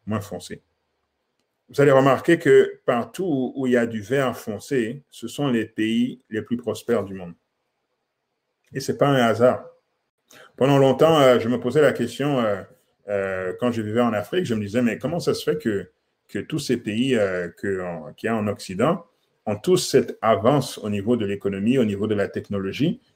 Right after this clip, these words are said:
que nous ne trouvons pas, euh, chez les pays du Sud. Je dis, qu'est-ce, qu'est-ce, qu'est-ce qui explique ça ? Je veux dire, on n'est pas, on n'est pas moins intelligent que les autres, euh, nous sommes tous des humains. Donc, euh, j'essayais de comprendre qu'est-ce qui explique ça.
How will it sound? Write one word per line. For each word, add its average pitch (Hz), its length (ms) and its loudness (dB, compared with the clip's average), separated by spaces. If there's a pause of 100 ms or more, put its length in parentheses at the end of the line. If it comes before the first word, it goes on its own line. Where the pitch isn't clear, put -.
que - 120 -2
nous 131 140 6
ne 120 120 6
trouvons 107 360 -2
pas, 131 400 2 (220)
euh, 98 160 -2
chez - 160 -8
les 107 100 -2
pays 117 240 0
du 95 120 -4
Sud. 131 260 -8
Je 98 60 -6
dis, 101 180 -10
qu'est-ce, 147 220 0
qu'est-ce, 170 340 -6
qu'est-ce 147 360 -4
qui - 100 -2
explique 120 320 -4
ça ? 143 240 -4
Je 117 60 -2
veux 101 60 -8
dire, 104 140 -2
on 95 60 -4
n'est 95 100 -8
pas, 110 420 0 (340)
on 95 60 -18
n'est 98 120 -6
pas 120 300 4
moins 104 260 0
intelligent 107 460 -4
que 107 120 -6
les 104 220 -4
autres, 208 300 -2
euh, 101 100 2
nous 98 100 -6
sommes - 220 -10
tous 117 200 -6
des 101 220 -4
humains. 165 200 0
Donc, 113 240 -2
euh, 95 160 -4 (320)
j'essayais 143 300 2
de 135 80 4
comprendre 143 480 2
qu'est-ce 143 200 -2
qui - 100 -10
explique 123 260 -12
ça. 147 280 0